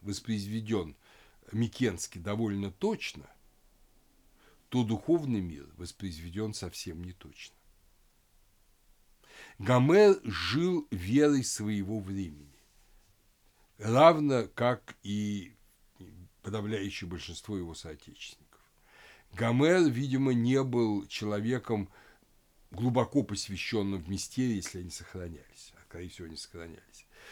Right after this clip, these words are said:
Э, может быть, он знал о них что-то, может быть, были какие-то первые посвящения. И поэтому он воспроизвел тот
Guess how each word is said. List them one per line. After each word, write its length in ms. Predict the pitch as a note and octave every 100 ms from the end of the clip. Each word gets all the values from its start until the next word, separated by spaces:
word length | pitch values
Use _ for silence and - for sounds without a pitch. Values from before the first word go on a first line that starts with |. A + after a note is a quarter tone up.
| - - -
Э, 400 | G#2+ A2+ A#2+ A#2
может 300 | B2+ D#3+ C3
быть, 80 |
он 100 | C3+
знал 400 | G#2+ F#2+ A2+ G2
о 60 | F2
них 160 | D#2 -
что-то, 380 | - F2+ D2+
может 240 | F#2+ A#2 G#2+
быть, 100 | F#2+
были 180 | G#2+ G2
какие-то 340 | - G2+ F#2+ E2 _
первые 400 | - A#2 G2+ F#2
посвящения. 920 | F2 F2+ - F#2 - - D#2 D#2+ C#2+ - - - - -
И 600 | - C#3+ C#3 C3+ B2+ B2 A2+ A#2 -
поэтому 680 | C#3 G3 G3 F3 E3 C#3+ - - - _
он 340 | D3 E3+ F#3 -
воспроизвел 1080 | B2 C#3+ - - D3 D#3 C3+ B2+ E3 D#3+ D3 -
тот 300 | G#3+ A3